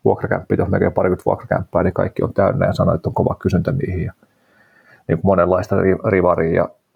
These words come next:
erillistaloa ja kaikkea semmoista. Ja, ja Jenkeissäkin kuulemma Manhattanilta ei meinaa mennä kämpät kaupaksi, mutta, mutta maaseudulta menee New Yorkista.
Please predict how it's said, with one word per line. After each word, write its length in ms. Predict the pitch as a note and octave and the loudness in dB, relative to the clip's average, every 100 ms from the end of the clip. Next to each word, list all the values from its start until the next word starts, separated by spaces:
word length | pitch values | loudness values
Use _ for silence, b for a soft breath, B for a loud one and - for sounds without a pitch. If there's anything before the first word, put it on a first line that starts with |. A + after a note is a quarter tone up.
| F#2 | -4
erillistaloa 600 | F#2 - F2 - D#2+ D#2+ | -4 -4 -8 -4 -2 -2
ja 60 | D#2+ | -4
kaikkea 360 | E2 - F2 | -6 -6 -8
semmoista. 420 | - D#2+ - - | -6 -8 -10 -14
Ja, 100 | F#2 - _ _ _ _ _ _ _ - | -18 -18 _ _ _ _ _ _ _ -8
ja 160 | D#2+ F#3 A2+ | -8 -4 2
Jenkeissäkin 560 | G2+ - F#2 F2+ F#2 | 2 4 0 2 -2
kuulemma 320 | - F#2+ F2+ | 2 2 2
Manhattanilta 640 | F#2+ F#2+ F2 - F2 - F#2 | 2 2 0 -2 -4 -2 -2
ei 60 | |
meinaa 220 | F2 F2+ F3 | -2 -4 -4
mennä 200 | F2+ - _ _ _ _ _ _ _ _ | -6 -8 _ _ _ _ _ _ _ _
kämpät 320 | A2 F2+ F2 - | 0 0 -2 0
kaupaksi, 380 | F#2+ F2 - - | 0 0 -4 -8
mutta, 300 | - - - | -10 -12 -8
mutta 160 | F2+ - | -10 -2
maaseudulta 460 | F#2 F2 G#2 - E2+ | -2 0 -6 -4 -6
menee 300 | F2 F2 F#2 | -4 -4 -6
New 100 | - | -8
Yorkista. 440 | F#2+ - - | -10 -14 -16